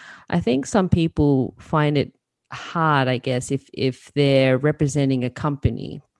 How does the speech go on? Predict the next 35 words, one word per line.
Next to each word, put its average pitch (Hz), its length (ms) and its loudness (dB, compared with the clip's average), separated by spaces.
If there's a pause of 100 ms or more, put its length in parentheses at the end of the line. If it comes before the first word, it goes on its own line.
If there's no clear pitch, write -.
(380)
You 139 80 2
know, 135 60 4
I 135 100 4
know 147 160 2
once 135 220 0
upon 139 200 -2
a 131 60 0
time 131 300 0
you 135 160 2
represented 127 520 -2
a 113 60 -4
company, 123 720 -4
and 120 180 -2
then 123 140 -2
you 123 80 -2
sort 160 260 -4
of 156 120 -2
have 139 220 -4
to 139 60 -4
find, 127 600 -4 (880)
like, 139 300 -2
how 165 180 -6
do 202 80 -4
you 208 140 -6
find 156 300 -4
that, 143 240 -4 (1200)
that 156 200 -2
sweet 147 380 -2
spot - 480 -8
where 123 320 -6
you 123 280 -10
really 151 280 -4
have 131 220 -6
to 127 100 -8
deliver, 127 760 -4